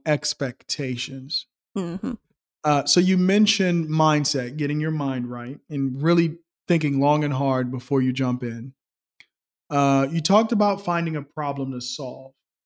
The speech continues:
Speaker 1: uh, and, and we'll talk a little bit more about that. Uh, and then testing, right? You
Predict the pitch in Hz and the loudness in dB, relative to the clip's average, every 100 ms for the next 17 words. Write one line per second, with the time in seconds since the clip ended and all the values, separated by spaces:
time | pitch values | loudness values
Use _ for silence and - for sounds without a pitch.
0 | _ - 135 127 127 - 143 139 139 139 | _ -2 0 2 0 0 2 2 2 0
1 | 147 147 147 139 135 143 143 139 135 139 | 0 0 -2 -2 -2 0 0 0 0 -2
2 | 135 127 127 127 123 135 120 120 131 - | -2 -2 -4 -6 -6 -8 -8 -10 -14 -2
3 | 143 143 139 160 160 156 151 - 165 - | 2 2 2 4 4 2 -2 -2 -2 -2
4 | - 139 139 _ - 131 135 139 139 143 | -6 -12 -16 _ -12 -8 -6 -6 -8 -14